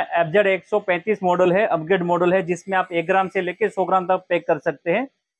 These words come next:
इसमें आप printed roll भी यूज़ कर सकते हैं, plain roll भी यूज़ कर सकते हैं, single single pouch बनाना है तो भी बना सकते हैं, और आपको लड़ी में एकदम pack करना है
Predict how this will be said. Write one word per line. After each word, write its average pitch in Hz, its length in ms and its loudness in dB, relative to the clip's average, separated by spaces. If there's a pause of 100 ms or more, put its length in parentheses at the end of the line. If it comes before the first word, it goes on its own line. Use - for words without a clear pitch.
(120)
इसमें 196 260 -2
आप 208 160 -2
printed 202 340 2
roll 214 180 4
भी 220 160 2
यूज़ 214 180 0
कर 220 100 2
सकते 220 300 -2
हैं, 220 100 4
plain 202 260 0
roll 202 200 4
भी 208 180 2
यूज़ 196 160 2
कर 208 120 2
सकते 208 300 -2
हैं, 233 120 0
single 202 320 0
single 214 360 0
pouch 202 220 4
बनाना 202 320 2
है 202 80 2
तो 196 140 -2
भी 190 140 0
बना 202 240 2
सकते 208 320 -4
हैं, 226 200 0 (520)
और 190 140 4
आपको 190 400 4 (100)
लड़ी 165 200 4
में 220 160 4
एकदम 214 260 0
pack 208 260 -2
करना 202 240 2
है 240 140 0